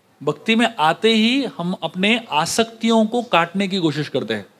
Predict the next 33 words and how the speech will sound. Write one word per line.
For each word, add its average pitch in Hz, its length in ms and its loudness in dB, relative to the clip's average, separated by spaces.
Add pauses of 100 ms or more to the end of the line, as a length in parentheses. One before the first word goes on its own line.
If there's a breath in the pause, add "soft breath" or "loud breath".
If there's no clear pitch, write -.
(880 soft breath)
इसके 151 240 2
प्रति 151 240 2
आसक्ति 151 420 2
आ 143 120 6
गई, 143 260 2 (220)
उसको 131 200 -8
काटते 120 360 -4
हैं। 101 180 -10 (800 soft breath)
चाय 165 220 4
कॉफ़ी 151 260 0
के 151 60 2
प्रति 147 220 -2
आसक्ति 143 400 -2
है, 139 80 2
उसको 143 320 -2
काटते 117 360 -2
हैं। 104 240 -8 (680 soft breath)
इस, 170 200 -2 (440)
you 147 100 6
know, 151 220 4 (420)
दूसरे 165 500 2
विषय 185 360 6
सक-, - 260 -6
अ, 175 40 0
अ, 139 640 2 (140)
वस्तुओं 175 260 4
के 175 100 2
प्रति 165 160 2
आसक्ति 151 360 2
है, 160 60 2
उसको 151 240 0
काटते 123 320 -4
हैं। 95 80 -12